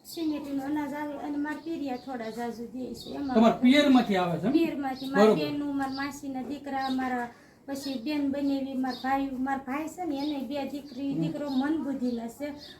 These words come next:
Speaker 1: મારા ભાઈની મજૂરી કરે છે, તોય બિચારા મને થોડા જાજુ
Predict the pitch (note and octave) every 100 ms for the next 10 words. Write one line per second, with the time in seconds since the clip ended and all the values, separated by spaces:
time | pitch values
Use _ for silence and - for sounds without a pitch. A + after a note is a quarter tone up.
0 | C4 C4 B3+ C4+ C#4+ C#4 B3 C#4 D4 F#4
1 | C#4+ B3+ B3+ B3+ C4 D4+ D#4 C#4 C#4 C#4+
2 | C4+ B3 A#3+ A#3 C#4+ B3 A#3 B3 C4